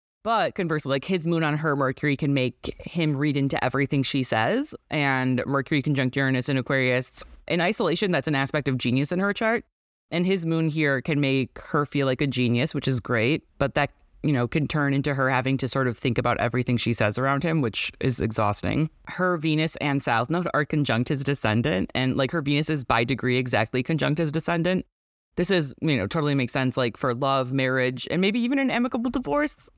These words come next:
Seventh house has to do with marriage, divorce, contracts. And the South Node brings comfort and gravity to the partnership. And so this combination in the seventh house is just ripe for marriage. The fifth house is, like, the, your first date, and the seventh house is your commitment in your marriage.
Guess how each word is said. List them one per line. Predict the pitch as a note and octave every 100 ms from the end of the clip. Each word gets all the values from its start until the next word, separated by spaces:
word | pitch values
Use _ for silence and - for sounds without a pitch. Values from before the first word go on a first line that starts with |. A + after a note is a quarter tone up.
| -
Seventh | - D#3+ D#3+
house | C#3+
has | D3
to | C#3
do | B2+
with | C3+ B2+ - -
marriage, | C#3 C#3 C3+ B2+
divorce, | B2+ B2+ B2+
contracts. | - A#2+ A#2+ B2+ A#2+ - - _ _ _ -
And | E3+
the | E3+
South | F3+ E3+
Node | F#3
brings | D#3+ E3+ D3+
comfort | D#3+ D3 D3 C#3+ -
and | C#3 B2+
gravity | A#2+ G#2+ A#2 D3+ D#3+
to | E3
the | E3+
partnership. | F3 F3 F#3 G3+ F#3+ F#3+ - _ -
And | C#3 C3+
so | D3
this | D3 -
combination | D3 C#3+ C#3+ C3 C3+
in |
the | B2+
seventh | A#2+ A#2+ A#2+
house | G#2
is | B2+
just | A#2 A2+ A#2+
ripe | G#2+ -
for | A2
marriage. | A2 A2+ C#3+ D3+
The | E3
fifth | D#3+ F#3
house | G3 F#3+
is, | - D3
like, | C#3+ B2+ - - A#2 A2 - -
the, | C3 A2+
your | C#3+ C3
first | C3 A#2+
date, | A#2 G#2+
and | B2
the | A#2
seventh | A#2 A#2+ A#2
house | A2 A2
is | A#2 A2+ -
your | A#2 G#2+ G2 -
commitment | A#2+ A2+ A2+
in | A2+
your | -
marriage. | B1 - - -